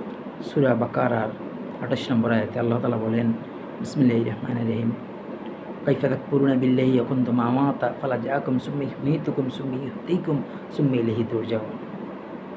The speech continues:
তোমরা কিভাবে অস্বীকার করো? তোমরা ছিলে নিষ্প্রাণ, তারপর আমি তোমাদেরকে জীবন দান করেছি, তারপর আবার তোমরা, তোমাদেরকে মৃত করা হবে, তোমাদেরকে আবার মৃত্যু দেওয়া হবে,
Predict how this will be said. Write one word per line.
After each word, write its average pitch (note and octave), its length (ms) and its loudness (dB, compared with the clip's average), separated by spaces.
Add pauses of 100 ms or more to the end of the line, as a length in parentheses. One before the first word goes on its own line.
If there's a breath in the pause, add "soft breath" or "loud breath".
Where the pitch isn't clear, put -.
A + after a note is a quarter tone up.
(120)
তোমরা D3 160 0
কিভাবে D#3 340 -2
অস্বীকার - 480 0
করো? F3 200 -2 (920)
তোমরা D3+ 200 2
ছিলে C#3+ 200 0
নিষ্প্রাণ, D3 440 0 (840)
তারপর A#2+ 240 0
আমি C3 220 2
তোমাদেরকে D3 380 0
জীবন B2+ 360 2
দান A2+ 260 2
করেছি, A2 240 -6 (1000)
তারপর A2+ 220 0
আবার B2 360 2 (100)
তোমরা, D#3 340 0
তোমাদেরকে C#3+ 440 0
মৃত C3+ 340 0
করা A2 140 -2
হবে, A2 240 -8 (1400)
তোমাদেরকে D3 300 -2
আবার F3+ 160 6
মৃত্যু A3+ 260 6
দেওয়া A3+ 180 8
হবে, A3 220 4